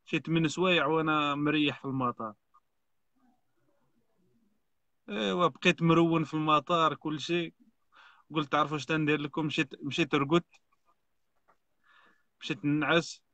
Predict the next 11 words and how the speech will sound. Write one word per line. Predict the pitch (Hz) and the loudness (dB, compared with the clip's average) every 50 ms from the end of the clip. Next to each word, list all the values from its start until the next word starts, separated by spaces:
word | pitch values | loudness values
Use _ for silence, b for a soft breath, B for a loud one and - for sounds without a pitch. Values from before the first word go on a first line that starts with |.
| _ - | _ 6
تا | 175 175 170 | 8 8 8
جاو | 151 165 165 160 | 10 8 8 10
عندي | 156 143 147 160 156 156 160 160 156 151 147 143 147 | 8 8 6 6 4 4 6 6 6 6 4 4 2
قالوا | 143 151 151 147 151 | 2 2 2 2 4
لي: | 147 151 147 | 4 4 6
"راه | 151 156 | 6 4
الطياره | 151 _ - 156 151 151 156 147 147 | 4 _ 2 4 4 6 6 4 4
ديالك | 143 135 143 147 139 135 | 4 4 2 2 2 0
جات، | 120 127 147 156 143 143 | 2 6 6 6 6 4
غ-، | |
آه، | 143 143 - - 143 139 135 135 - | 0 0 0 0 0 2 2 2 0